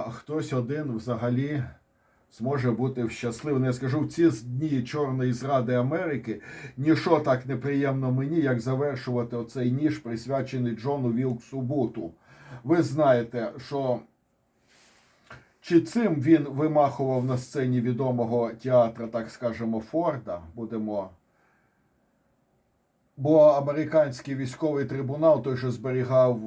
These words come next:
віще-, ві-, віщественні доказательства по цій справі, переплутав всі ножі, але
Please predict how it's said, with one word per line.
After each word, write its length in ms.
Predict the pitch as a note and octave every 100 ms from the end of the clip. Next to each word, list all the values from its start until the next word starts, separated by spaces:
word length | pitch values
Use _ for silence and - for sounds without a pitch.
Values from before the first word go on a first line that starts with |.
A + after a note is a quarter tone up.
| A2
віще-, 380 | B2 A#2+ C#3 B2+ C3
ві-, 200 | C#3 A#2+
віщественні 680 | C3 B2 C#3+ B2 C3+ B2 B2
доказательства 840 | A#2+ B2 A#2 B2+ B2 B2 - B2
по 160 | A#2+ A#2+
цій 180 | C3
справі, 380 | B2 - D#3 C3
переплутав 760 | B2 B2+ C3 B2+ C#3 B2 A#2+ A2
всі 300 | - B2+ A#2+
ножі, 460 | A#2 A2 D#3+ D#3+ - - - _ _ _ _ _ _ _ _ _ _ _ _ _ _ _ _ _ - B2 B2+
але 440 | C#3 D3 D3+ C3+